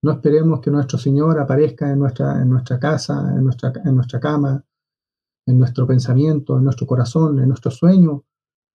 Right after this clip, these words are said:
para decirnos que estamos haciendo las cosas mal, sino que al primer mensaje que llegue, en este caso como al primer persona que llegó a la viña,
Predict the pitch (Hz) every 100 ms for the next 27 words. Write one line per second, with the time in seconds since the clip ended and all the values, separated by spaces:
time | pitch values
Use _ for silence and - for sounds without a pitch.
0 | _ _ 131 131 131 123 160 156 135 -
1 | - 143 139 - 139 139 127 135 - 127
2 | 170 175 165 _ _ _ _ _ _ _
3 | - 123 139 135 139 135 127 123 123 127
4 | _ _ _ - 131 127 - 127 170 233
5 | 254 247 185 240 180 180 175 165 165 143
6 | 123 131 127 _ _ _ _ _ _ 127
7 | 143 131 131 156 139 131 131 127 127 123
8 | 127 165 196 - _ - 135 - 185 170
9 | - 131 123 165 - 233 180 233 254 170
10 | 127 131